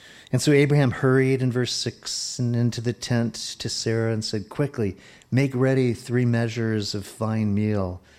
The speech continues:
knead it and make cakes." How often that is true. The men say, "Let me do this for you." <laughs> And the wives get the command, "Hey,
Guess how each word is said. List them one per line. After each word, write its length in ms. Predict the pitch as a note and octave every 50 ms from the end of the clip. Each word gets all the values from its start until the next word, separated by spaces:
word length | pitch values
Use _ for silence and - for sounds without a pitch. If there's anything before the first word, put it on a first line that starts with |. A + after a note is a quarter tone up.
| _ _ -
knead 320 | G#2 G#2 A2+ A#2+ B2 A#2
it 240 | A2+ G#2 - - -
and 140 | - G#2+ G#2+
make 320 | G2+ G2 G#2+ G#2 - _
cakes." 760 | - - - A2 G2+ - - - - - - - - - - - - -
How 340 | - - C3 C3 B2+ A#2 A#2+ - - -
often 400 | - G#2+ A2 A2 - - A#2 G#2+
that 180 | G2+ G2+ - -
is 360 | - G#2 G2+ G2 - - -
true. 480 | - - - - A2 G2+ G2 F#2+ G2+ G2 _ _ _ _ _ _ _ _ _ _ _ _ _ _ _ _ _ _ -
The 160 | - G#2 G#2+
men 380 | G#2 A2 A2+ A2 A2 G#2+ G#2+ G#2+
say, 500 | - - - G2 G2 F#2+ F#2 F#2+ F#2+ G2+ - _ _ _ _ _ _ _ _ _ _ _ _ _ -
"Let 240 | - G#2+ B2 C3 B2+
me 120 | C#3 C#3
do 200 | B2 A2+ B2 A#2+
this 240 | A2 A#2 A#2+ A#2+ -
for 140 | - - G#2+
you." 280 | G2+ G2 F#2+ - - - -
<laughs> 140 | - _ -
And 100 | C3+ B2 -
the 80 | B2+
wives 420 | - - A#2+ - - C3+ A2+ - -
get 180 | A2+ G#2 -
the 80 | - A#2
command, 480 | - G#2+ G#2 A2 G#2+ G#2+ G2+ G2 A2+ - _ _ _ - - _ _
"Hey, 320 | - - C3 C3 A2 -